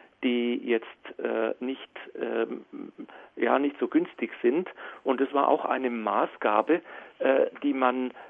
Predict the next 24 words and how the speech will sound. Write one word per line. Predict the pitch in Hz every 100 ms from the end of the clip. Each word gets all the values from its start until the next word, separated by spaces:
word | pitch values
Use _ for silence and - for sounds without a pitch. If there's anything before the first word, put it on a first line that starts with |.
| _
äh, | - 117 117 131 -
gemacht | - 110 123 151 -
hat | 180 -
von | - 123
Seiten | 120 110 117
des | 110 -
Konzils | 107 92 - 117 190 -
an | 120 127
die |
Liturgiereform, | 139 135 127 117 123 180 165 143 135 147 143 - - - - -
ähm, | 127 127 127 120 - -
dass | 123 -
man | 127 127 -
unnötige | 165 160 147 143 117
Doppelungen | 117 135 139 139 135 131 131 131 - - -
und | 123 117
Fehlentwicklungen | - 117 151 139 131 127 127 117 117 110
weglassen | 143 127 113 - 110
sollte, | 101 104 - 170 - - -
damit, | - 120 180 208 - - - - _ _ _ -
ähm, | - 135 143 - -
die | - 131 127 -
Riten | 139 190 - 127 127 175 - - - - -
einfach | 127 147 160 151 131 -